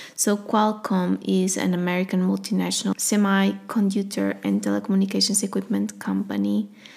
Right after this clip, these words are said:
and they design and market wireless telecommunication products and services. And what they did was thinking about Wi-Fi networks that are very congested right now,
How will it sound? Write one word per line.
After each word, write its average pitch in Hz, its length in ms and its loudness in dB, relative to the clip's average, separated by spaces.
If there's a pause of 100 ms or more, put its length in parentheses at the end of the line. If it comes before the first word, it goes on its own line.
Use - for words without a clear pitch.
(400)
and 196 280 4
they 196 140 6
design 190 920 4 (560)
and 196 200 6
market 190 580 2
wireless 107 760 2 (100)
telecommunication 196 880 2
products 202 400 -2
and 208 180 2
services. 208 1000 -2 (640)
And 202 580 2 (380)
what 208 440 2
they 208 140 4
did 247 480 2
was 196 640 2 (600)
thinking 214 320 4
about 208 360 2
Wi-Fi 196 360 2
networks 190 600 2
that 190 160 -2
are 185 100 2
very 202 300 2
congested 196 760 2
right 185 240 0
now, 180 460 0